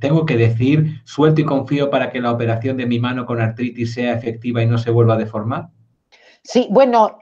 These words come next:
Speaker 2: otra vez, lo hago sin expecta-, no lo hago por eso, no, pero lo hago para que el médico reciba, lo haga por inspiración, lo que es correcto y perfecto para mí. Lo hago para yo poder estar en cero. Si yo estoy en cero, el médico va a estar en cero.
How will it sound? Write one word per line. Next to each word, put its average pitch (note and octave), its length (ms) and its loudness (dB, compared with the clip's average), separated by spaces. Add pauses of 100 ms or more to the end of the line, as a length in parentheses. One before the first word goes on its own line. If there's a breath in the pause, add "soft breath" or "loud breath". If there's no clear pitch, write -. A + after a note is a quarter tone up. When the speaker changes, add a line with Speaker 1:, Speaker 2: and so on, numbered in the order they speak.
(140)
Speaker 2:
otra A#3+ 320 4
vez, C4 200 4
lo F#3 160 2
hago A#3+ 200 4
sin B3+ 240 -4
expecta-, A3 400 -2
no A3+ 200 0
lo C#4+ 140 4
hago C#4+ 240 2
por A#3+ 160 2
eso, A#3 240 -2
no, G3+ 180 -8 (280 soft breath)
pero F#3+ 180 -2
lo G3+ 160 0
hago C#4+ 320 2
para G#3+ 340 0
que G3 280 -4
el F#3+ 160 -6
médico C4 920 0
reciba, G#3 680 -2
lo F#3 220 -2
haga A#3 260 4
por G3 140 -2
inspiración, F3 800 -4
lo D#3 100 -6
que G3+ 100 -6
es G3+ 60 -12
correcto F#3+ 400 -2
y F#3 60 -8
perfecto F3+ 460 -4
para E3 200 -4
mí. E3 240 -8 (380)
Lo F3 160 4
hago B3+ 240 6
para F#3 200 2
yo B3 180 6
poder G3 300 2
estar F#3+ 280 -4
en F#3 120 -4
cero. E3+ 320 -2
Si E3+ 140 -10
yo G#3+ 140 0
estoy A3+ 280 2
en G#3+ 140 -2
cero, A#3+ 280 4
el A3+ 100 2
médico G3+ 480 0
va D#3+ 80 -2
a - 20 0
estar E3+ 220 -8
en D#3 120 -10
cero. D3 360 -4